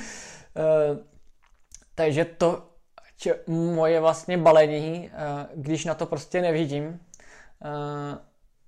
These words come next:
takže teď jsem to vyřešil <laughs> tak, abych k tomu už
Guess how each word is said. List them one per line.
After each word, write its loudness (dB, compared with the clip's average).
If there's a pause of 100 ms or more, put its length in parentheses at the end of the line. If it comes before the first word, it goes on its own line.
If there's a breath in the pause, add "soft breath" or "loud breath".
(360)
takže -8 (360)
teď 4
jsem -6
to 0
vyřešil 4
<laughs> -12
tak, 0
abych -2 (220)
k -18
tomu 0
už -8